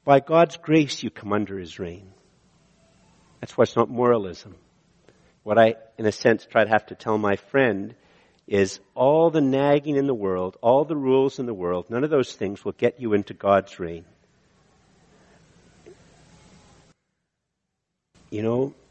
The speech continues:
it's all about what Jesus did for you on the cross. It's all about the end of this story, what happens later on in the book of Luke.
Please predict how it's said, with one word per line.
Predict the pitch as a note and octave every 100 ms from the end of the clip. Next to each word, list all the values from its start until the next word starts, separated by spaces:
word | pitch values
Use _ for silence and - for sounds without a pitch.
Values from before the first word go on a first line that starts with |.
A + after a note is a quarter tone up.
| _
it's | - -
all | C#3+ E3
about | D#3 D3
what | C#3 C3
Jesus | - C#3+ C#3 C3+
did | - A#2
for | -
you | B2
on | A#2 A2+
the |
cross. | - - F2+ F2+ F#2 - - - _ _ _ _ _ _ _ _ _
It's | -
all | C3+
about | D3 D3 C#3+
the | B2+
end | - C3 C3+
of |
this | A2+ -
story, | - - F#2+ G2 A#2
what | A#2
happens | - A#2 A#2 A2 -
later | A2+ A2 G#2+
on | G#2
in |
the | G#2
book | G#2+ -
of | G2 G2+
Luke. | F#2 F#2+ -